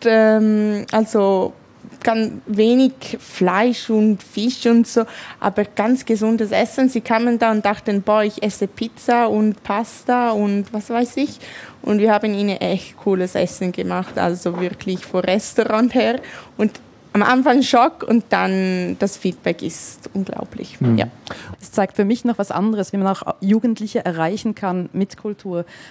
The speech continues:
Speaker 3: Und zwar, das sind Themen wie eben Essen oder es kann, äh, was du vorhin mit dem Design und, äh, gesagt hast, mit Recycling, ähm, ein Thema wie Klima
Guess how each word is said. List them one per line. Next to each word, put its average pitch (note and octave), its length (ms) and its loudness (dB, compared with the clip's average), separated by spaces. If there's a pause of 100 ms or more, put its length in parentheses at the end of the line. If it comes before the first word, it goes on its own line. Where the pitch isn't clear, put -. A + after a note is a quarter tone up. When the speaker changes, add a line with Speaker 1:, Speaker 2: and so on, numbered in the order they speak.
(100)
Speaker 3:
Und G3 160 0
zwar, G3 400 2 (340)
das A3+ 140 0
sind A3+ 180 4
Themen A3+ 400 4
wie A3+ 200 2
eben G#3+ 300 2
Essen G3 400 0
oder G3 160 2
es - 140 -2
kann, G3+ 360 2
äh, F#3+ 300 0
was G3 160 0
du - 80 -4
vorhin G#3+ 300 2
mit G#3+ 160 0
dem G3+ 140 4
Design G3 500 2
und, F#3+ 400 0
äh, G3 80 0
gesagt G3 320 -2
hast, - 80 -2
mit E3+ 100 -2
Recycling, G#3 720 0 (220)
ähm, F#3+ 320 0
ein G3 200 2
Thema A3+ 440 2
wie G3 100 -6
Klima A#3+ 640 2